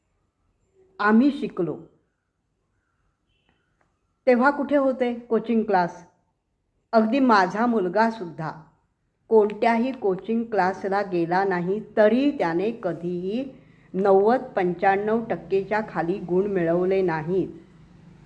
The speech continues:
जे काही शाळेत होईल तो अभ्यास, असं माझं मत आहे.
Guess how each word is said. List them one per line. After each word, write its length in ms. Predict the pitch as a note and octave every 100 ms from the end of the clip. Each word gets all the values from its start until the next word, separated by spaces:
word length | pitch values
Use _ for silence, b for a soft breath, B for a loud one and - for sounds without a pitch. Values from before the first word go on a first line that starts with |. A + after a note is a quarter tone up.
| - - - -
जे 280 | F3 B3 C#4+
काही 320 | C4 A3 A#3+
शाळेत 380 | A3+ F#3+ F3+ G3
होईल 500 | G#3 A3 E3 A2 - _ _ _ _
तो 120 | C4+ C4+
अभ्यास, 440 | F#3 - D3 B2+ - _ _ _ _ _ _ _ _ -
असं 240 | G3+ C#4
माझं 320 | C4+ G3+ F#3
मत 320 | G#3+ F3 E3+ D3+
आहे. 220 | C3+